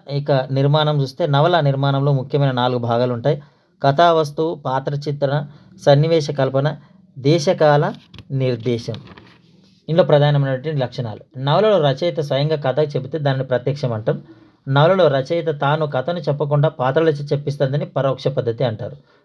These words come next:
ప్రత్యక్ష పద్ధతి, పరోక్ష పద్ధతి. తెలుగులో మొదటి నవల,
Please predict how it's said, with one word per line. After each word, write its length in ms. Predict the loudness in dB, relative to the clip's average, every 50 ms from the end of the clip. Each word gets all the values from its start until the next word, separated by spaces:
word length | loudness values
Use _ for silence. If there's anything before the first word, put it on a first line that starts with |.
| _ _ -8
ప్రత్యక్ష 360 | -6 -2 0 -2 0 2 2
పద్ధతి, 380 | 2 2 0 0 0 -2 -4 -8
పరోక్ష 420 | -6 -2 -2 -2 -2 -2 -6 -8
పద్ధతి. 320 | -12 -12 -14 -16 -16 -18 _ _ _ _ _ _ _ _ _ _ 4
తెలుగులో 420 | 4 6 6 6 4 4 4 4 0 -6 -12 -10
మొదటి 320 | -8 -4 -4 -2 -2 -2 -2
నవల, 360 | -2 -2 -2 -4 -4 -6